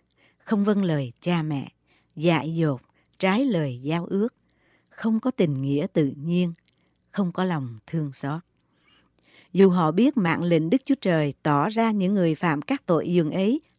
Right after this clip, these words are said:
là đáng chết, thế mà chẳng những họ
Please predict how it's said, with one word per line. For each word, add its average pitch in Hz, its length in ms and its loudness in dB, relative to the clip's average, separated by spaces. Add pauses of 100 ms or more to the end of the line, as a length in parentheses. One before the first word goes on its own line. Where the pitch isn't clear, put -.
là 156 180 -4
đáng 165 340 -4
chết, 214 180 0 (880)
thế 254 160 2
mà 147 320 -2 (340)
chẳng 185 280 2
những 170 240 0
họ 170 200 -2